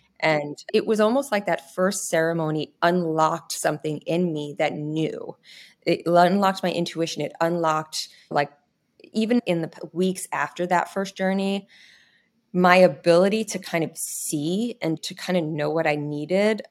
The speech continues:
in this realm was just, like, popped off. So I never really had to think, like, "Oh, maybe I'll try this or maybe I'll try that." They just came to me. And so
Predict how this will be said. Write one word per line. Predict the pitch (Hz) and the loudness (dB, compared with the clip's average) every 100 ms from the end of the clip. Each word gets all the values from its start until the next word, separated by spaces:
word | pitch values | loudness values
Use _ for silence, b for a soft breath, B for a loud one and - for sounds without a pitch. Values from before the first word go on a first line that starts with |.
| _ | _
in | 175 156 151 | 2 4 2
this | 147 - | -2 -4
realm | 143 139 139 156 185 - | 0 2 2 0 -2 -2
was | 147 143 | -2 -2
just, | - 151 - - | -4 -6 -6 -4
like, | - - - | -4 -4 -10
popped | - 160 - | -2 -2 -2
off. | 143 127 - - _ _ _ _ _ - - | -2 -2 -4 -12 _ _ _ _ _ -18 -8
So | 190 | 2
I | 185 | 4
never | 180 190 247 | 4 4 2
really | 185 175 170 160 | 2 0 0 -2
had | 160 160 156 151 - - | -4 -2 -2 -4 -10 -4
to | 156 151 | -4 -2
think, | 151 147 143 | -4 -4 -4
like, | - - | -6 -6
"Oh, | - | -2
maybe | 247 - 180 | -2 0 -2
I'll | |
try | 175 - | -2 -2
this | - - | -2 -4
or | |
maybe | 85 85 | -6 -4
I'll | - | -6
try | - 87 | -6 -4
that." | 82 - - | -2 -2 -4
They | 160 | -4
just | 160 185 | -4 -6
came | - 147 151 | -8 -8 -8
to | - | -8
me. | 151 143 | -6 -4
And | - 151 | -4 -6
so | - 151 147 | -4 -4 -4